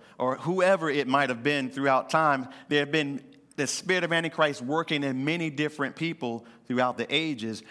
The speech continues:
but this one who is coming embodies all that the spirit of Antichrist is, as he's literally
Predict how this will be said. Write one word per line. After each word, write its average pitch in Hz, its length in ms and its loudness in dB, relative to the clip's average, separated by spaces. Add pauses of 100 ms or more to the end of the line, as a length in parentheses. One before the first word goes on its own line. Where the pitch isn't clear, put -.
(120)
but 107 240 -2
this 160 280 -2
one 143 160 -2
who 131 180 -2
is 110 100 -4
coming 143 500 -2 (200)
embodies 127 680 2
all 165 340 4
that 131 160 0
the 123 80 -4
spirit 143 300 -2
of 123 140 -6
Antichrist 127 640 -2
is, 139 320 -2
as 113 120 -4
he's 131 200 -4
literally 127 500 0